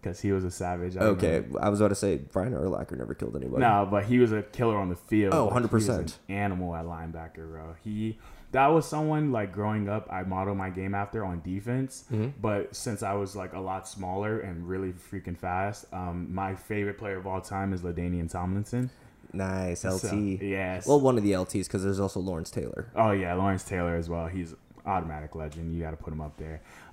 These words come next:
Speaker 1: Um, but that's who I modeled my game after. That's why I became a San Diego Chargers fan when they were in San Diego.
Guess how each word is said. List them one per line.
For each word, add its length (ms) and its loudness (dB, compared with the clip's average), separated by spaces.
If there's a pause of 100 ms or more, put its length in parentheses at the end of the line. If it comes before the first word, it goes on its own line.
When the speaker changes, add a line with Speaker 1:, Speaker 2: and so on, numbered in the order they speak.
Speaker 1:
Um, 360 4
but 180 2
that's 220 6
who 60 2
I 100 4
modeled 260 2
my 120 -4
game 220 -4
after. 260 -4
That's 220 0
why 160 0
I 40 -2
became 500 -4
a 100 -6
San 300 -4
Diego 280 -4
Chargers 460 -2
fan 240 -2
when 100 -2
they 120 -2
were 160 2
in 140 0
San 200 -4
Diego. 500 -4